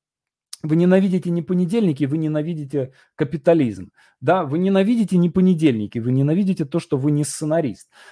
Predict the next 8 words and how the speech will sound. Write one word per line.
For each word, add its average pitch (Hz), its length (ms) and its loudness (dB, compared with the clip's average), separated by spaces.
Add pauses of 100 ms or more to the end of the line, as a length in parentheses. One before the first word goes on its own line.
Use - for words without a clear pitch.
(180)
Да, 147 200 4
то 143 160 -4
есть, - 340 -2
э, 131 1160 6
добавлю 127 420 -2
я. 110 240 -6 (360)
Эм, 135 760 0 (380)
и, 180 80 -8